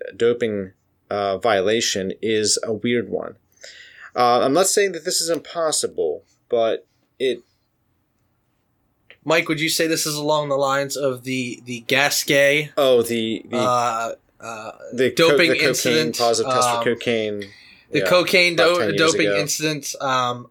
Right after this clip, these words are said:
Speaker 2: I, I kinda throw it in <laughs> those lines for myself
Speaker 1: Yeah.
Speaker 2: a little bit, that it's like,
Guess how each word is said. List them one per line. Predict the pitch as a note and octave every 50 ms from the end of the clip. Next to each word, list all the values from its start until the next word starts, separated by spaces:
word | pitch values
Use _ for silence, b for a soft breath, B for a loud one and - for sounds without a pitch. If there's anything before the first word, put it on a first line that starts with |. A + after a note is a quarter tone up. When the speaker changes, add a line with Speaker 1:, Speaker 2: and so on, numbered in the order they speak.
| _ -
Speaker 2:
I, | B2+ D3+ E3+ - - - - _ - -
I | D3+ D3
kinda | - - - - D#3+ D#3 D#3 D#3 D#3 D3
throw | - - - D3 C#3+ C#3+ D3 D3
it | D3
in | D3+ D3 D3 D3 D3
<laughs> | -
those | E3 D3+ - -
lines | D#3+ D3+ D#3 D3+ D3+ D3+
for | - - D#3 C#3+
myself | C3+ C3 - F3 - F3 D3+ D3 D3 -
Speaker 1:
Yeah. | D#3+ D3+
Speaker 2:
a |
little | D3+ D3+ D3 D3+
bit, | C#3+ D3+ D3+ D#3 D3+ - - b b b b b b b b b
that | B2+ C3+ C#3+ C3+
it's | C3 B2+ - -
like, | D3+ C#3+ C3+ C3+ C3+ -